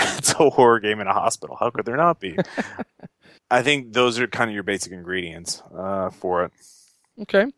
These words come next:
Speaker 2: So for player immersion and player buy-in, keep 'em guessing, keep them informed, but keep 'em,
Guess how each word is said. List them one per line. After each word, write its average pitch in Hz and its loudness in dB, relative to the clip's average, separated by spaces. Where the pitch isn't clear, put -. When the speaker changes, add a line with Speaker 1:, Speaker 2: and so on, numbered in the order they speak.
Speaker 2:
So 196 4
for - -6
player 208 2
immersion 185 0
and 165 -4
player 175 2
buy-in, 156 0
keep 185 -4
'em 170 -2
guessing, 160 2
keep - -6
them 170 0
informed, 180 2
but 139 -8
keep 147 -4
'em, 120 -6